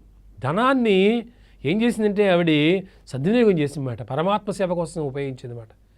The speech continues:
ఒక దేవాలయంలో చక్కగా, ఉమ్, ఈ కార్తీక మాసంలో ఏం చేస్తుంటారంటే శివుడికి ఇలాగా మారేడు దళంతో స-, కోటి మారేడు దళం పూజ చేస్తుంటారు, లక్ష మారేడు దళం పూజ. కొన్ని దేవాలయాల్లో అయితే లక్ష తులసి పూజ చేస్తుంటారు.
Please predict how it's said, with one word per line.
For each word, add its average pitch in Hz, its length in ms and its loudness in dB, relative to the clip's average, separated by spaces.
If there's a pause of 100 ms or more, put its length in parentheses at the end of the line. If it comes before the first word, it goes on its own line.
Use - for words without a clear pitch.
(380)
ఒక 139 60 -2
దేవాలయంలో 175 560 6
చక్కగా, 165 460 0 (420)
ఉమ్, 135 360 -4
ఈ 156 60 0
కార్తీక 170 380 2
మాసంలో 185 340 2
ఏం 170 100 0
చేస్తుంటారంటే 170 840 -2 (500)
శివుడికి 208 840 0 (520)
ఇలాగా 175 640 4
మారేడు 160 420 4
దళంతో 180 320 2
స-, 143 220 -4 (360)
కోటి 214 360 6
మారేడు 175 360 4
దళం 170 160 4
పూజ 143 220 -4
చేస్తుంటారు, 107 440 -8 (160)
లక్ష 147 220 -4
మారేడు 165 360 2
దళం 139 220 0
పూజ. 117 240 -6 (420)
కొన్ని 165 180 0
దేవాలయాల్లో 180 600 4
అయితే 160 500 0 (360)
లక్ష 139 240 0
తులసి 196 320 2
పూజ 180 260 0
చేస్తుంటారు. 113 400 -8